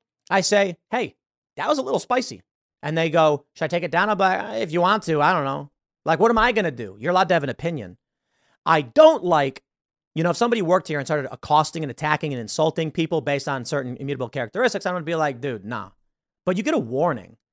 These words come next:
I just be like, "That's not okay. That's not how we do. And that's not the culture that we wanna build." We wanna build culture. Here's the culture I wanna build. That scene from A Bronx Tale that I told you about. That many of you probably seen the full movie. I didn't even see the full movie. I just,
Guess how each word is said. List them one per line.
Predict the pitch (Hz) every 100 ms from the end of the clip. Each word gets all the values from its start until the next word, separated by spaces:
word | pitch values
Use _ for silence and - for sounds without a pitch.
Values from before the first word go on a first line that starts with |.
| _ _ -
I | 151
just | 165 -
be | 180
like, | 170 -
"That's | 160 170 170
not | 190
okay. | 233 240 135 143 _ _
That's | 147 -
not | 165 143
how | 139 180
we | 220
do. | 151 127 117 139 _ _ -
And | 160
that's | 160
not | 180 165
the |
culture | - 170 156
that | 147 139
we | 151
wanna | 147 147
build." | 98 98 - _ _ _ _ _ _
We | 170
wanna | 226 233
build | 185 202 -
culture. | 190 - 170 147 _ _ _ _ _ _ _
Here's | 226
the | 233
culture | 202 170 147
I |
wanna | 123 104
build. | 98 90 _ _ _ - _ _ _
That | 147 -
scene | - 220 226 220 -
from | - 156
A |
Bronx | 120 143 147 143
Tale | 151
that | 127
I | 120
told | - 123 -
you | 101
about. | 95 76 _ _ _ _ _ _ _ -
That | 143
many | 147 240
of | 254
you | 220
probably | 208 196 190
seen | - 175
the |
full | 147 165
movie. | 156
I | 175
didn't | 262
even | 233
see | 196
the | 190
full | 180 160
movie. | 147
I | 160
just, | 208 -